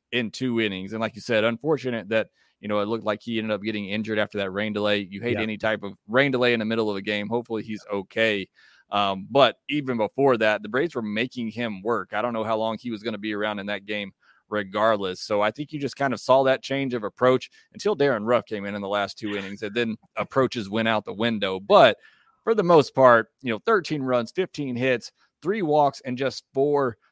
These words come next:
Speaker 1: strikeouts. Again, you've been seeing that trend more lately with this Braves offense, be-, having a better approach, better game plan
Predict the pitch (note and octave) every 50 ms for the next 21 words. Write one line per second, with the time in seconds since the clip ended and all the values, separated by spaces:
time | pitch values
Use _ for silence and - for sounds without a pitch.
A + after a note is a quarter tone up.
0 | _ - - - - A#2+ B2+ C3 C3 B2+ A2+ - A2 G2 F#2+ F#2 G2 - - A#2+
1 | A2+ G#2+ A#2 B2+ B2 A#2 A2+ A2+ A#2 A#2 B2+ A#2+ A2+ - - C#3 C#3 D3 D3 C#3+
2 | C3+ B2+ A#2+ - - C3 C3 B2+ B2 B2 B2 A#2 G#2+ B2 B2+ A#2 A#2 A2+ G#2+ G#2+
3 | G#2+ A2 G#2 G#2 G#2+ A2+ A#2 A2 G#2+ G2+ F#2+ A2 A#2 C3 C#3 B2+ - A2 G#2+ G#2
4 | G#2 - - - - - G#2+ _ - A2+ A2 A2+ A2 A2 G#2+ G2+ G#2 A2 B2 B2+
5 | A#2 - A#2+ A#2 A#2 G#2+ - - A#2+ C3 B2 G2+ G2 G2+ A2 B2 A#2+ - - A2
6 | A2 G#2 G2+